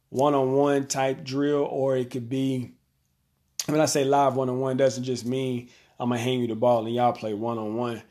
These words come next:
Um, but the defense can have the advantage, the offense can have the advantage. The defense can make a decision, make a decision, and force the offense to do, to read and, and, and do something,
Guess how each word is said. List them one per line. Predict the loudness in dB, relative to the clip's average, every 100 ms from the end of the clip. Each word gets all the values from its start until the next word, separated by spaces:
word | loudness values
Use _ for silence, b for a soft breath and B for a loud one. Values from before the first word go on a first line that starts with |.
| b b b b
Um, | -8 -6 -6 -8 -12 _ _ -6
but | -2 -2 -2 -6
the |
defense | 0 2 2 2 0
can | 0
have | 0 0 0
the | -2
advantage, | 0 -2 -2 -2 -4
the | 0
offense | 0 0 -2 -4
can | -4
have | -2 -2
the | -2
advantage. | -4 -4 -4 -4 -4 -8 b b b -10
The | -2
defense | 4 4 4 -2 -2
can | -4 -2 0
make | -2 -2
a |
decision, | -8 -4 -2 0 -2 -6 -12 -16 -14 -6
make | -2 0
a | -2
decision, | -4 -4 0 0 -2 -8 -10 b b -12
and | -10 -2
force | 2 2
the | 2 2
offense | 2 2 0 -4 -4
to | -8 -8
do, | -4 -2 -4 -10
to | -12 -6
read | 2 4 4 2
and, | -2 -6
and, | -8 -8 -6
and | -6 -4
do | -4
something, | -2 -2 -2 -4 -8